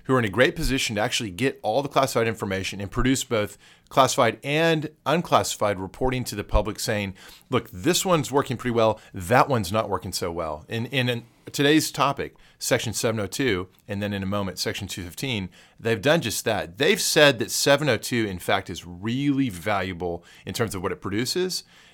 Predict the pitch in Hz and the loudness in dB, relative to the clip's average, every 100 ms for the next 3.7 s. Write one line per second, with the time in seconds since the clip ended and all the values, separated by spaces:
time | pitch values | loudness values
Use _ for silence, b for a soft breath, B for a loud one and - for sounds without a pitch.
0 | b 117 107 - 127 113 - 104 117 110 | b -4 -4 -2 2 0 0 2 2 2
1 | 107 - 113 92 98 92 95 95 95 92 | -2 -4 -4 -2 -4 0 -2 -2 -6 -8
2 | 87 - 113 - 95 95 110 101 104 - | -8 -4 -4 -2 -4 -2 -2 -2 -2 -4
3 | 92 87 73 82 87 123 117 | -6 -8 -6 -6 -4 -4 -6